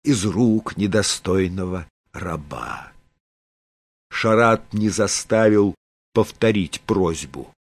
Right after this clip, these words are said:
Ариэль тоже с аппетитом принялся за еду.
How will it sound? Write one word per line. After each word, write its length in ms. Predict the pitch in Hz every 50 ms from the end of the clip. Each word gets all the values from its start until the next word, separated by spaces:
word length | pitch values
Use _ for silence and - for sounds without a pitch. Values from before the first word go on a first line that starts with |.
| _ _ _ _ _ _
Ариэль 420 | - 110 131 127 139 143 147 139 131
тоже 340 | - 139 143 127 101 107
с 100 | 98 - -
аппетитом 640 | 110 - 113 107 - 170 170 - - 131 123 104 - _ _ _ _ _
принялся 560 | - 139 135 117 110 107 - - 127 120 110
за 120 | 90 82 82
еду. 440 | 78 78 73 62 64 - 60 -